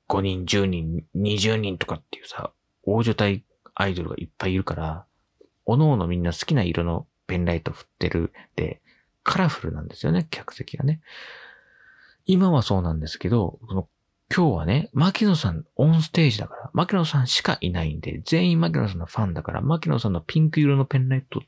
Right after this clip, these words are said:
全員振ってるんですよ。で、要は一色に染まるんですね。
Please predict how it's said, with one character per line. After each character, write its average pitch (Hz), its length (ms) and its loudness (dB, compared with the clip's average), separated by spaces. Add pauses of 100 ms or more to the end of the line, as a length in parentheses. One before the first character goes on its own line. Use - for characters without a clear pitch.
全 101 240 0
員 104 80 0
振 - 120 -8
っ - 60 -20
て - 80 -4
る 82 80 0
ん 78 60 -2
で - 60 -10
す - 100 -14
よ。 - 80 -18 (960)
で、 87 260 0 (680)
要 107 160 4
は 80 180 -2
一 113 120 2
色 - 280 0
に 151 80 4
染 - 160 -4
ま 78 80 -4
る 85 100 -6
ん 104 60 -10
で - 140 -14
す - 80 -2
ね。 127 160 2